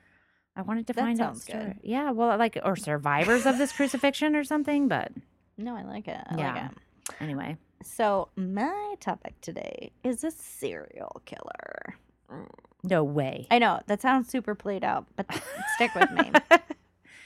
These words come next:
Speaker 1: Serial killers, that's a new topic.
Speaker 2: Right? No one's into
Speaker 1: Mm.
Speaker 2: that. <laughs> Uh, but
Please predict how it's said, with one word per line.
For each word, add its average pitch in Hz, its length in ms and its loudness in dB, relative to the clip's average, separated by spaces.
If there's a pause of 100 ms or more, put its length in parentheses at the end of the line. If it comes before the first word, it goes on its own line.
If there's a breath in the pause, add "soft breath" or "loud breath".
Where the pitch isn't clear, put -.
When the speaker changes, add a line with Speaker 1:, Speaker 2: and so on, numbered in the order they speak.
(180 loud breath)
Speaker 1:
Serial 196 440 4
killers, 160 400 -2
that's 254 220 4
a 233 60 4
new 143 140 0
topic. 160 380 2
Speaker 2:
Right? 247 460 2
No 269 280 2
one's 226 200 0
into 208 200 4
Speaker 1:
Mm. 190 40 0
Speaker 2:
that. 196 800 0 (160)
<laughs> - 140 -2
Uh, 185 420 6 (320)
but 262 160 10